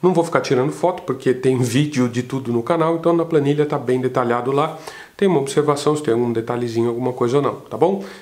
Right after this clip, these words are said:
Tem interesse? Dá uma olhadinha aí na planilha. Beleza? E aproveitando também, se inscreve no canal, compartilha o vídeo, dá o like, que ajuda pra caramba aqui.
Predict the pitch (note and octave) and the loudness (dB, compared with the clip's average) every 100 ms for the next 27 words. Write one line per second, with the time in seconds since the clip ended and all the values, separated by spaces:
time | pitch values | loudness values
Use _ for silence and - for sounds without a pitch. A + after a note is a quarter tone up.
0 | - - C#3 C#3+ C#3+ F3 E3+ - A#2+ B2+ | -6 0 2 4 4 2 0 -4 -2 0
1 | B2+ B2+ A#2+ B2+ A#2+ A#2 - - - B2 | 0 0 0 2 2 0 -6 -20 -6 -2
2 | B2 C#3+ C3 - - - - - - _ | 0 2 2 0 -6 -16 -20 -20 -20 _
3 | - B2 D#3+ G3+ E3 - - - C3+ D#3 | 0 2 4 4 0 -2 -12 -4 2 4
4 | D#3+ D#3 D3+ E3 E3 E3 F3+ C#3 D#3+ E3 | 4 4 2 2 4 2 2 2 2 0
5 | A2+ - A2+ B2 F#3 E3 C3+ C#3 A2+ G#2+ | -4 -2 -2 -2 0 0 0 -2 -6 -8
6 | - B2+ D3 B2+ C3+ A#2 A#2+ A#2+ A2+ A#2+ | -4 -2 -2 -2 0 2 2 0 0 -2
7 | B2+ - D3 B2+ A#2 A#2+ A#2 - B2 B2 | -4 -6 -4 -2 0 -2 -2 -2 -2 -2
8 | C#3+ B2+ A2+ C3 - | -2 0 -2 -4 -8